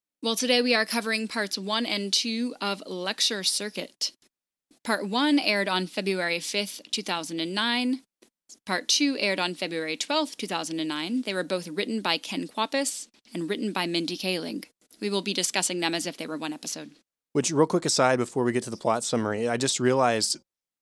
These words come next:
Speaker 2: uh, um, Stress Relief aired on February first, I think, right? Uh, which means that it aired out of its normal time slot, because the Super Bowl is always on a Sunday,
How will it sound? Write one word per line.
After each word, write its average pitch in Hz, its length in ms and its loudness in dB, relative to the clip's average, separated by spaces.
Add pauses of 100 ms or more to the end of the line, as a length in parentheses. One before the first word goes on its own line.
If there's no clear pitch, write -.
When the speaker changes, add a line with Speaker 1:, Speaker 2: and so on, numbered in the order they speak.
(120)
Speaker 2:
uh, 135 140 -4
um, 110 400 -2 (180)
Stress - 380 4
Relief 127 440 0
aired 123 320 4
on 110 520 2
February 117 720 2 (280)
first, 139 600 0
I 110 160 0
think, 101 440 -6
right? 123 320 -2 (600)
Uh, 113 240 4
which 117 240 2
means 127 240 4
that 117 320 2
it 131 160 0
aired 123 400 4 (240)
out 123 160 6
of 123 80 4
its 117 120 0
normal 113 220 4
time 120 220 2
slot, 113 260 -4 (320)
because 120 240 0
the 117 60 0
Super 160 240 2
Bowl 156 100 6
is 123 100 4
always 120 200 6
on 113 80 0
a 107 60 0
Sunday, 113 580 2